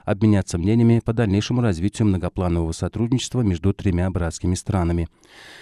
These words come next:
Подчеркнув, что Туркменистан уделяет огромное внимание активизации межпарламентских связей, герой Аркадак отметил значение состоявшегося восемнадцатого ноября нынешнего года визита в нашу страну председателя Великого Национального Собрания Турции Мустафы Шентопа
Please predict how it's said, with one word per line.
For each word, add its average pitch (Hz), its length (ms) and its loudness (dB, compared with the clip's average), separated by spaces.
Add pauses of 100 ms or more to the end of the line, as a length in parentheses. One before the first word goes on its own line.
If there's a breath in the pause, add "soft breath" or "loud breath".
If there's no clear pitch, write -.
(220 loud breath)
Подчеркнув, 143 420 6
что - 160 0
Туркменистан 139 560 4
уделяет 120 360 2
огромное 117 400 4
внимание 110 400 6
активизации 101 580 -2
межпарламентских 98 800 0
связей, 87 420 -2
герой 87 280 0
Аркадак 92 420 -2
отметил 110 380 0
значение 92 420 0
состоявшегося 107 680 -4
восемнадцатого 92 640 -2
ноября 87 400 -2
нынешнего 90 420 -2
года 123 260 0
визита 104 460 -2
в 107 60 -2
нашу 110 220 0
страну 104 420 2 (280 loud breath)
председателя 117 560 0
Великого 107 440 0
Национального 95 540 2
Собрания 92 500 0
Турции 107 460 0
Мустафы 104 500 0
Шентопа 98 640 -2